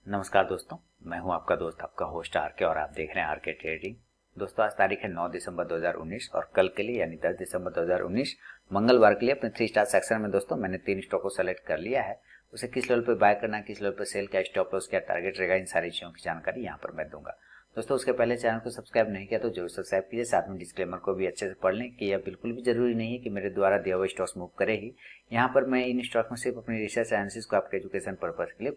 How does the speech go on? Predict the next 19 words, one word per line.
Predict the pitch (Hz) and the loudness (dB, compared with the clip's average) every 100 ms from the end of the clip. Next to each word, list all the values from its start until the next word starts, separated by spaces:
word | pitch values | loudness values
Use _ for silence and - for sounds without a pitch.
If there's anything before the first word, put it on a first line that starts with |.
| - | -4
पोस्ट | 76 - | -6 -2
करता | - - | -4 -2
हूँ, | 78 | -6
तो | - - - - | -8 -18 -20 -12
इसमें | 110 120 | 0 2
आप | 117 | 4
ट्रेड | 117 110 | 2 2
लेने | 104 104 | -2 -6
से | - | -4
पहले | 107 107 | -2 -2
अपने | 117 | -4
फाइनेंशियल | 107 92 90 98 | -2 -2 0 -2
एडवाइजर | 90 92 90 | 0 0 0
से | 123 | -4
जरूर | 95 85 87 | -4 -4 -4
सलाह | 92 92 | -2 -2
मशवरा | 92 98 | 0 -2
कर | 95 101 | 0 -2
लें। | 135 | -4